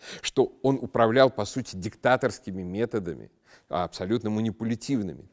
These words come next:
Только благодаря этому удалось, как бы, и освободить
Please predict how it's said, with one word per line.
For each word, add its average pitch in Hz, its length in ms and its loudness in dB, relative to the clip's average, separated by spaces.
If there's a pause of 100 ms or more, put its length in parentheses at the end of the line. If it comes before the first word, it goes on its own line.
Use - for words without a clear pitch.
Только 160 360 8
благодаря 98 640 -2
этому 147 480 -6 (260)
удалось, 113 840 2
как 90 180 -6
бы, 82 120 -10
и 82 400 -8
освободить 104 760 -4